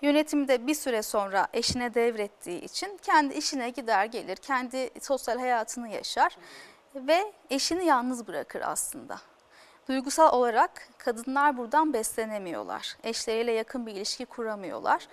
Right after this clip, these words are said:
Duygusal ihtiyaçlar karşılıksız kalıyor ve bu karşılanmayan ihtiyaçları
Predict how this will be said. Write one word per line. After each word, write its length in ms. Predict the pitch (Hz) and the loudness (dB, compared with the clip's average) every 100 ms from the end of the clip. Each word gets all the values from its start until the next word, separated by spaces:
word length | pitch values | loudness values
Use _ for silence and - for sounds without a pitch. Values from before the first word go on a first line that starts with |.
| - - - | -20 -20 -8
Duygusal 400 | 254 240 - 247 | -6 -6 0 0
ihtiyaçlar 680 | 220 - 240 220 - 226 214 | 0 -4 0 2 2 2 2
karşılıksız 800 | 214 220 208 - 208 - - 214 | 2 0 0 -2 -6 -6 -8 -8
kalıyor 480 | - 190 139 160 262 403 - - - - | -8 -8 -6 0 2 2 -4 -20 -10 -2
ve 160 | 277 | -2
bu 80 | 330 | -2
karşılanmayan 1000 | - 320 311 311 302 311 311 247 262 285 | 2 6 6 4 4 6 6 2 0 0
ihtiyaçları 960 | 247 - - 233 240 - 226 202 180 | -4 -10 -6 -2 -2 -4 -6 -6 -4